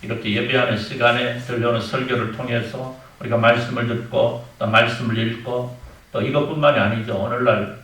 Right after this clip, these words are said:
얼마나 매스컴의 발달을 많이 했습니까? 그래서 수없이 많은 방송들을 통해서 설교들을 듣기도 하고, 또 말씀에 관한 책을 읽기도 하고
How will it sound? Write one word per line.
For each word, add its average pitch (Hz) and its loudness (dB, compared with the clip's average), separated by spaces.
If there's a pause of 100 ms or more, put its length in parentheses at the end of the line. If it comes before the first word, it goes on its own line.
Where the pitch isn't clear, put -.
얼마나 123 -2
매스컴의 107 -4
발달을 101 -4
많이 98 -6
했습니까? 101 -10 (800)
그래서 - -4 (240)
수없이 156 4
많은 123 8
방송들을 123 4
통해서 - 2 (140)
설교들을 131 0
듣기도 120 2
하고, 117 4 (440)
또 107 6
말씀에 127 6
관한 120 4
책을 120 0
읽기도 117 -2
하고 - 0